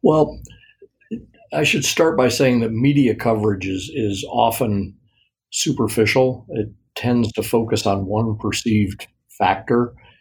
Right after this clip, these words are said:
in each of these cases. And so Bostock's a great example.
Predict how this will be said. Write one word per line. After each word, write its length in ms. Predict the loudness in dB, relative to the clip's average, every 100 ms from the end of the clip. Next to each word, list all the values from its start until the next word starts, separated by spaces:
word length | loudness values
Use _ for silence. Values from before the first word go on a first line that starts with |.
| _
in 100 | -2
each 180 | 0 2
of 80 | 0
these 200 | -2 -2
cases. 580 | 0 0 0 0 -2 -6
And 220 | -4 -2
so 480 | 0 2 4 2 2
Bostock's 520 | 2 2 2 0 -2
a 60 | -4
great 240 | 0 0
example. 680 | -2 -4 -2 -2 -2 -6